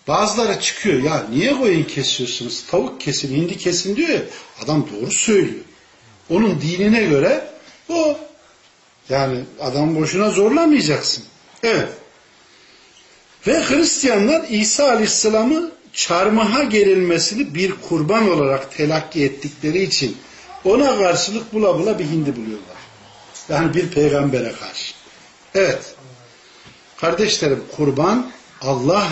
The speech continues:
yolunda fedakarlığın, ona teslim olmanın bir ifadesidir. Allah bu ibadeti yerine getirenlerden eylesin. Bakın şimdi, bir adam araba alıyor.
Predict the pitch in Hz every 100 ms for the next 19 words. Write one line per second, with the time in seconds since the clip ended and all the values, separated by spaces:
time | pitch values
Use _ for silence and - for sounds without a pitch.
0 | 151 147 135 131 127 196 220 - - -
1 | - - - 147 147 156 147 139 - 135
2 | 135 131 165 208 220 - - 117 135 135
3 | 131 - 131 - 180 165 127 117 120 143
4 | 120 110 110 101 - 95 - - - -
5 | - _ _ - - - - - 143 156
6 | 175 - 185 151 135 135 127 131 165 139
7 | 131 131 123 - 120 120 113 113 110 104
8 | 101 98 98 - 82 - - - - -
9 | - 202 214 - 170 151 143 135 - -
10 | - _ - _ _ - - - - -
11 | - - _ _ _ 330 294 233 214 175
12 | 170 156 131 - - -